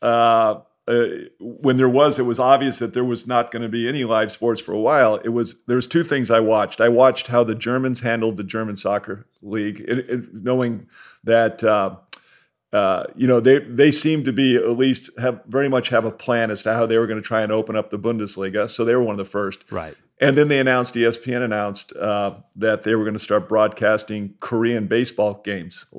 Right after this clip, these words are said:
Speaker 1: live from Korea.
Speaker 2: Mm-hmm.
Speaker 1: And, uh, Korea actually has a very good baseball league over there. I, you know, know some of the American players over there, and I couldn't wait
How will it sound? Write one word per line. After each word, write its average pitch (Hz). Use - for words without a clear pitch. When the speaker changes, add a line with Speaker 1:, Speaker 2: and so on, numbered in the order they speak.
Speaker 1:
live 113
from -
Korea. 117
Speaker 2:
Mm-hmm. 101
Speaker 1:
And, 110
uh, 110
Korea 135
actually 120
has 110
a 107
very 110
good 95
baseball 101
league 101
over 98
there. 104
I, 113
you 117
know, 107
know 113
some 107
of 104
the 104
American 101
players 101
over 101
there, 107
and 117
I 110
couldn't 110
wait 110